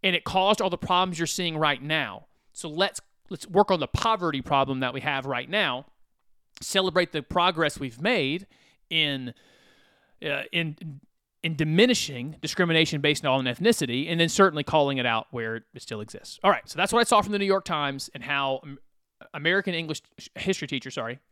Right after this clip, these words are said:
American history teachers are teaching critical race theory and history. I hope that information can help you supplement that if your kids are in public school history, uh, or your grandkids are, and you can give them some, some balance on those things. Now, they also asked this question, "What is education for?"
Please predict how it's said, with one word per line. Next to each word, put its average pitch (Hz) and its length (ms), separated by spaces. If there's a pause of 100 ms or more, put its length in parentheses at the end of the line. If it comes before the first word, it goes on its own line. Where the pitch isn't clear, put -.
American 139 320
history 143 180
teachers 131 240
are 113 60
teaching 147 480
critical - 260
race 208 140
theory 233 200
and 202 60
history. 143 340 (500)
I 131 80
hope 160 240 (320)
that 220 180
information 170 400
can 147 100
help 147 200
you 180 80
supplement 151 680
that 135 280
if 156 100
your 131 80
kids 147 300
are 147 100
in 147 120
public 143 240
school 123 160
history, 247 420 (380)
uh, 123 160
or 131 100
your 120 100
grandkids 175 400
are, 156 400
and 135 80
you 127 60
can 135 100
give 131 160
them 131 200
some, 117 360 (300)
some - 220
balance 120 400
on 117 140
those 113 220
things. - 380 (100)
Now, 214 240 (280)
they 151 80
also 175 220
asked 170 260
this 170 100
question, - 340 (720)
"What 165 220
is 190 120
education 151 560
for?" - 260